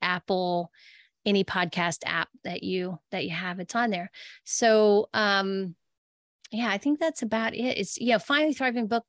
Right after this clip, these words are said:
dot com also has resources for people who are reading my book that they can look at videos of some of the exercises I talk about in the book. They can also have access to a free vocal toning session,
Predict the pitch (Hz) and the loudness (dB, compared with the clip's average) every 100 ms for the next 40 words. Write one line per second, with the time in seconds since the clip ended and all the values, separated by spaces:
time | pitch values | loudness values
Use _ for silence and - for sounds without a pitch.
0 | - 208 - - 226 226 208 208 214 196 | -2 -2 -2 2 2 2 -2 -4 -4 -6
1 | 185 190 214 247 - 226 220 208 226 214 | -6 0 2 4 2 4 2 2 4 4
2 | 202 - 214 185 240 220 190 208 196 214 | 2 -2 -6 -4 -6 -6 -2 0 2 2
3 | 208 196 190 202 196 - 190 - - - | 0 -2 0 0 0 0 -2 -4 -16 -20
4 | - _ 214 214 208 202 233 196 214 214 | -20 _ 0 2 2 2 0 2 4 6
5 | 202 202 196 - 196 - 190 180 220 254 | 6 4 4 0 -4 -4 -4 -4 -2 -2
6 | - 233 240 220 208 220 208 185 208 214 | -2 0 0 0 2 0 0 -2 -4 -2
7 | 208 220 214 214 208 202 196 202 202 208 | -2 0 0 2 0 -2 0 2 2 0
8 | 190 196 190 196 202 190 185 - - - | -6 -4 -4 -2 -2 -2 -4 -8 -20 -14
9 | - 208 190 202 - 202 - 208 175 - | -6 -2 0 0 2 2 2 0 0 2
10 | 220 190 196 190 190 - 220 220 226 208 | 2 4 2 2 -2 -4 -4 -2 -2 -2
11 | - 202 196 - 214 196 190 185 | -2 -4 -4 -2 -2 -2 -4 -8